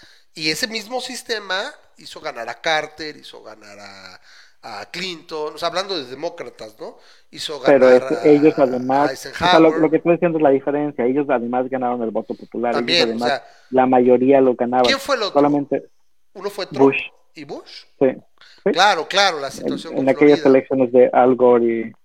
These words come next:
Speaker 2: y, y Bush.
Speaker 1: Y
Speaker 2: Ujú.
Speaker 1: mira, lo está diciendo Grisha, él lo prefiere a la democracia directa.
Speaker 2: Mira qué curioso.
Speaker 1: Eh, eh, hemos hablado hasta el cansancio de lo perfectible que puede resultar la democracia, eh, es, es,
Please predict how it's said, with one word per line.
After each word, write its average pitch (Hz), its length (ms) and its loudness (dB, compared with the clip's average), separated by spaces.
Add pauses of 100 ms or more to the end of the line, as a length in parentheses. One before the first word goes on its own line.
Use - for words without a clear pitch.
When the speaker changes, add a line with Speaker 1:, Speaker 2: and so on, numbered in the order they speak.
Speaker 2:
y, 117 80 -4
y - 40 -2
Bush. 117 340 -6 (240)
Speaker 1:
Y 156 80 -4
Speaker 2:
Ujú. - 0 -
Speaker 1:
mira, 214 240 -4 (180)
lo 170 100 -16
está 190 200 -6
diciendo 190 360 -10
Grisha, 208 500 -12
él 190 120 -10
lo 202 140 -10
prefiere 202 400 -12
a 208 40 -12
la 175 120 -12
democracia 156 560 -18
directa. - 540 -20 (2250)
Speaker 2:
Mira 180 240 4
qué 175 120 0
curioso. 151 320 2 (280)
Speaker 1:
Eh, - 100 -4 (340)
eh, 254 120 -18 (220)
hemos 392 220 -6
hablado 196 320 -2
hasta 196 200 -8
el 147 80 -10
cansancio 165 600 -10
de 160 100 -12
lo 151 140 -14
perfectible 160 640 -18
que 151 140 -16
puede 151 240 -12
resultar 135 480 -18
la 127 80 -14
democracia, 123 680 -8 (460)
eh, 131 640 -12
es, - 300 -20
es, - 220 -20